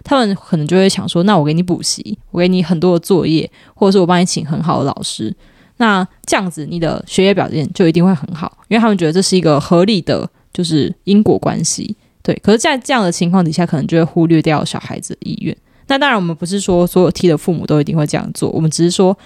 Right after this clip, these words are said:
如果今天一个人他完全是 T 的视角的话，那对他来说，呃，别的生命或者是别的人，那就会是一个无生命的，像是机械一样，只要你给予正确的功能或给予正确的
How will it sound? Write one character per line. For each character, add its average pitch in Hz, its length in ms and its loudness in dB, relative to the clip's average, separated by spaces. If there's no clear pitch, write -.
如 233 100 2
果 214 80 4
今 220 120 0
天 196 60 -2
一 202 60 0
个 185 100 2
人 - 140 -2
他 165 320 -4
完 185 160 4
全 190 140 6
是 185 100 -4
T - 240 -2
的 180 120 2
视 - 200 -2
角 - 140 -4
的 - 80 -12
话， - 240 -4
那 240 100 2
对 285 120 0
他 254 140 2
来 165 160 2
说， 165 340 0
呃， 165 280 2
别 202 220 4
的 214 60 6
生 220 200 2
命 233 240 0
或 220 80 4
者 190 80 4
是 208 100 0
别 175 220 0
的 156 100 2
人， - 240 -4
那 170 180 -2
就 190 120 2
会 190 140 6
是 180 380 0
一 180 100 -4
个 175 180 2
无 190 180 0
生 220 220 0
命 208 240 0
的， 98 340 -4
像 240 220 0
是 240 100 2
机 226 220 0
械 220 200 2
一 151 200 -4
样， 143 200 -6
只 208 80 2
要 240 100 4
你 214 120 2
给 180 180 2
予 185 100 0
正 202 240 0
确 202 140 -2
的 175 80 0
功 170 240 0
能 - 100 -6
或 175 160 2
给 170 160 4
予 147 60 0
正 180 200 0
确 156 220 0
的 - 240 -8